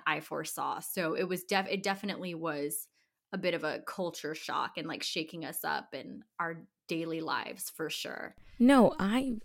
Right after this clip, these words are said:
Speaker 2: seriously did not think originally that it would get this bad. I mean, I feel like that's what happens with any tragedy that's happening in the world, is that you never know how serious it is until it's close to you or, like,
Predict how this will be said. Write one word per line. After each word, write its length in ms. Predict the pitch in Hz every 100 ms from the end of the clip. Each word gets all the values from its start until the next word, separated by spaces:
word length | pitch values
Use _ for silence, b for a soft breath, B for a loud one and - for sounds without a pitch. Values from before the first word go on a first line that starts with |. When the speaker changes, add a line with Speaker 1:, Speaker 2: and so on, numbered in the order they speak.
| -
Speaker 2:
seriously 720 | - - 214 226 233 247 247 226
did 320 | - 202 220
not 500 | 180 180 190 190 - -
think 440 | 185 208 - - 480 - - - - - -
originally 600 | 202 190 196 190 190 180
that 140 | 175 -
it 100 | 185
would 240 | 180 170 -
get 280 | 180 -
this 220 | - 175 -
bad. 480 | 170 170 185 226 b b b b
I 80 | -
mean, 320 | 220 226 220 -
I 80 | 202
feel 140 | 220
like 60 | 220
that's 220 | 190 -
what 120 | 202
happens 360 | 180 175 190 175
with 140 | 170 -
any 220 | 185 185
tragedy 500 | - 175 170 175 175
that's 260 | 170 170 -
happening 360 | 175 170 175 170
in 80 |
the 80 | 170
world, 300 | 170 170 175 -
is 160 | 165
that 240 | 170 175 175 b b b -
you 680 | 214 208 202 190 190 180 - -
never 420 | 202 190 202 220
know 280 | 208 180 180
how 180 | 180 190
serious 460 | - 185 175 180 190
it 80 |
is 180 | 185 180
until 260 | 170 - 175
it's 180 | 170 -
close 300 | - 196 -
to 140 | -
you 240 | 170 175 180
or, 100 | 170
like, 160 | 165